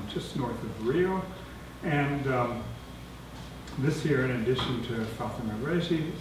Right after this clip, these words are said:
we're, uh, hosting Daniel Marquez, and Daniel's, uh, mentor, P H D advisor, uh, Andre Lemos, is somebody who I also have been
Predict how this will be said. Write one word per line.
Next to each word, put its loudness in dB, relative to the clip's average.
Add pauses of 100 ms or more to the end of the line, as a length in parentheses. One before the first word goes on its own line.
(360)
we're, 0
uh, -4
hosting -4
Daniel 2 (360)
Marquez, 4
and 4
Daniel's, 4
uh, 0 (600)
mentor, 4
P 4
H 0
D 6
advisor, 0 (540)
uh, -2 (560)
Andre 4
Lemos, 4
is 0
somebody 2
who 2
I 0
also -2 (300)
have -4
been -2